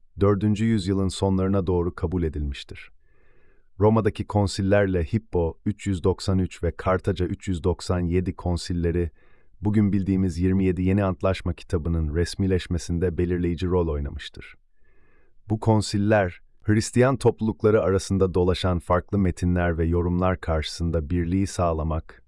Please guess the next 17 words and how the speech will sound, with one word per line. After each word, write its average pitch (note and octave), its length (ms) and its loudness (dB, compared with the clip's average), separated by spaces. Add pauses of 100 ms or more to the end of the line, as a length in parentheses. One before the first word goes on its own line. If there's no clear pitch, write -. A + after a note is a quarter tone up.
(260)
ve F2 80 0
kanonu G#2 440 0
sabitlemek F2 840 -2
amacıyla D#2 480 -2
toplanmıştır. - 880 -10 (1080)
Roma B2 300 4
piskoposlarının G2 880 0
kutsal G2+ 480 0
kitabın F#2 580 -2
oluşumundaki E2+ 760 -2
rolü, D#2 400 -2 (440)
Pavlus'un A#2 460 2
mektuplarının F#2+ 720 0
kabulü F#2 600 0 (220)
ve D#2+ 180 -4
dahil E2+ 380 0
edilmesi. C#2 640 -8